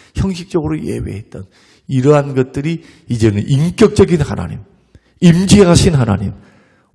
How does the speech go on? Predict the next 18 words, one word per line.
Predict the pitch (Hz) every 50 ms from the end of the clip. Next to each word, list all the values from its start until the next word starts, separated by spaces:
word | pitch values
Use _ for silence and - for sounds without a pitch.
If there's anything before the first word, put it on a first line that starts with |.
| - -
나를 | - 143 156 160 190 202
만나신 | 180 180 180 175 185 190 185 180 - 190 180
하나님, | 131 123 113 104 101 95 - - - _ _ -
찬송 | - - - 202 202 202 175 - 185 175 160
중에 | - 135 131 123 107
거하시면서, | - - - - - - - - 95 92 92 95 - - - 87 85 - -
말씀을 | 104 123 147 170 175 - - - 240 214 202 208 170
하시면서, | 143 139 - - - 110 107 101 104 - 95 92 98 - _ _ _ _ _ _ _ _ -
기도 | - - - 185 185 190
속에 | 180 - - 185 170 185
응답하시면서 | 170 - 143 135 131 131 147 135 117 117 117 - - - - 95 95 104 - - - - - _ _ _ _ _ _ -
우리의 | - 127 120 117 120 113 110 107 104 104
영혼을 | 113 127 139 143 151 151 147 147 160 170 165 151 - - _ _ _ -
만지시고 | - 107 90 87 92 98 104 - - - - - - - - - - _ _ _ _ _ _ _ -
영혼을 | 123 120 110 110 110 110 98 98 95 101
일깨우시고 | 131 143 160 - - - 208 185 175 170 - - 165 175 151 -
깨닫게 | - - - 247 143 - - - - -
하시며 | - 113 - - - 107 104 101 107